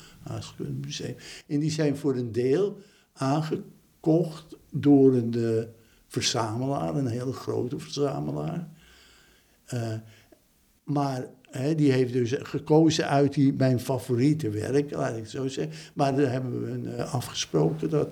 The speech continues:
hij dat dan wel zou schenken aan, eh, aan een museum.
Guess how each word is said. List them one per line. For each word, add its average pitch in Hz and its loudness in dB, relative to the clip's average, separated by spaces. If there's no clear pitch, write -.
hij 139 -2
dat 123 -4
dan 117 -4
wel 143 4
zou 139 0
schenken 120 0
aan, 113 -4
eh, 117 -8
aan 135 4
een 131 4
museum. 131 2